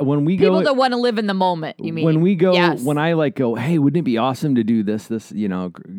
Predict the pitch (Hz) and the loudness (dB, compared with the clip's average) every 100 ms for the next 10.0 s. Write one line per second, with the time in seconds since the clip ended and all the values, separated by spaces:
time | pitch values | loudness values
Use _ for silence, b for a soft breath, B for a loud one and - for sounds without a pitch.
0 | 92 104 - 107 92 120 131 131 107 117 | -8 -10 -8 -12 -4 0 2 0 0 -2
1 | 107 101 101 95 - 104 98 92 b b | -2 -4 -6 -6 -6 -6 -6 -8 b b
2 | _ 120 139 131 120 120 113 113 123 110 | _ -2 0 0 0 0 -2 -2 -2 -2
3 | 113 110 107 104 98 95 90 107 104 107 | -2 -2 -4 -4 -4 -6 -6 -8 -4 -2
4 | 110 104 - 113 107 - - 95 95 110 | -2 -4 -4 -4 -4 -6 -6 -6 -4 -6
5 | 98 98 - - 117 - 113 110 101 117 | -8 -10 -14 -8 -8 -6 -4 -4 -4 -2
6 | 107 98 98 92 - 104 - 120 120 240 | -4 -4 -6 -6 -4 -4 -4 -4 -2 -2
7 | - 302 277 226 185 165 160 156 165 - | -4 -6 -4 -6 -6 -6 -4 -6 -8 -14
8 | - - - 160 156 147 151 113 135 120 | -20 -16 -10 -8 -8 -10 -12 -12 -12 -10
9 | 87 90 - 165 - 175 165 160 156 | -10 -8 -6 -6 -8 -6 -4 -4 -6